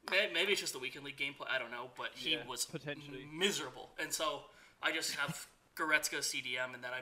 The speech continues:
Speaker 1: bought Jovic, and he's the, one of the best strikers I've used. He finishes everything within the eighteen, no matter where you are, low, uh, low driven shot, everything just goes in the corners. So that was good, but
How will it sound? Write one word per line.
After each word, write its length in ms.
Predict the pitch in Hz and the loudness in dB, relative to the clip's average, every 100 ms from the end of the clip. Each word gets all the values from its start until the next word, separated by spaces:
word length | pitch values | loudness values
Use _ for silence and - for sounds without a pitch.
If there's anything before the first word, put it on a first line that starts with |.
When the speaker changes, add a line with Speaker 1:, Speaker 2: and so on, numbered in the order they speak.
| 131 | -4
Speaker 1:
bought 200 | 131 120 | -4 -4
Jovic, 340 | 131 123 123 | -6 -8 -10
and 80 | 127 120 | -12 -12
he's 500 | 139 123 117 - - - _ _ _ _ _ - | -10 -6 -4 -4 -6 -14 _ _ _ _ _ -18
the, 80 | 135 131 - | -18 -18 -10
one 120 | 151 | -8
of 80 | 120 | -6
the 60 | 123 | -8
best 80 | |
strikers 260 | - 120 127 | -8 -8 -10
I've 100 | 117 | -12
used. 160 | 120 131 | -12 -10
He 40 | |
finishes 380 | - 135 127 131 | -8 -8 -8 -6
everything 340 | 131 127 127 127 | -6 -6 -10 -12
within 220 | 123 135 | -12 -10
the 80 | 127 | -8
eighteen, 340 | - 135 131 - - - - | -8 -10 -18 -20 -20 -14 -6
no 60 | |
matter 140 | 139 127 | -4 -4
where 100 | 127 | -4
you 120 | 127 | -4
are, 160 | 127 127 - 147 | -4 -4 -8 -6
low, 140 | 139 131 | -4 -4
uh, 300 | 131 123 131 | -4 -6 -8
low 320 | 127 127 127 | -8 -8 -10
driven 300 | 143 123 117 | -6 -6 -4
shot, 360 | - 131 123 - - - - - 156 | -4 -2 -4 -8 -16 -18 -18 -4 0
everything 340 | 143 131 123 | 0 -2 -10
just 120 | 120 | -10
goes 160 | 139 131 | -10 -10
in 60 | |
the 60 | 127 | -10
corners. 420 | 143 135 135 - - _ | -10 -12 -12 -14 -16 _
So 240 | - - - - | -6 -4 -4 6
that 140 | 202 269 | 8 8
was 100 | - | 4
good, 200 | 131 - - - | 0 -2 -4 6
but 180 | 147 | 6